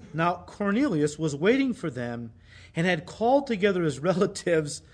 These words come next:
and close friends." The guy's not even saved yet, and he's a witness. This guy convicts me.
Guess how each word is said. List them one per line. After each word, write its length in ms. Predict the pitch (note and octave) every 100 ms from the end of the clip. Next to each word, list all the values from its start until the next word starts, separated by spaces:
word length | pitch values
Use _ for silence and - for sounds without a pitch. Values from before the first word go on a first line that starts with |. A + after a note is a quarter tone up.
| - - - - -
and 160 | F#3
close 280 | F#3 G3 F#3
friends." 200 | G#3 E3
The 80 | F3
guy's 220 | C#4 D4
not 100 | C#4
even 200 | C4 A#3+
saved 420 | - C#4+ F#4 E4+
yet, 100 | A#3
and 80 | F#3
he's 140 | F#3+
a 80 | F3
witness. 580 | E3 F#3+ D3 A2 - - - - -
This 140 | A#3+
guy 160 | - A#3
convicts 480 | G#3+ E3 C#4 -
me. 260 | F3+ C3+ -